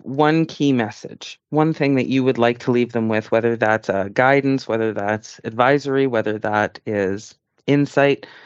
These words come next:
to help them embrace this new generation of, of Chat G P T and others, what would that be?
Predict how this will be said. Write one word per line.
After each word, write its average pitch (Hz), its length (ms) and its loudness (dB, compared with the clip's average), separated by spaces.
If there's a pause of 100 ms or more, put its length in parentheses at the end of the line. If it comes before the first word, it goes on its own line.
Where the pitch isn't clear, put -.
(500)
to - 80 -2
help 151 260 2
them 135 260 4
embrace 117 760 0 (280)
this 127 200 -2
new 127 140 2
generation 113 640 0
of, 107 400 -4
of 117 240 0 (460)
Chat - 280 -2
G 120 160 -4
P 117 180 -4
T 120 240 0
and 110 120 2
others, 110 440 0
what 120 140 2
would 117 80 -6
that 110 180 -2
be? 123 220 -6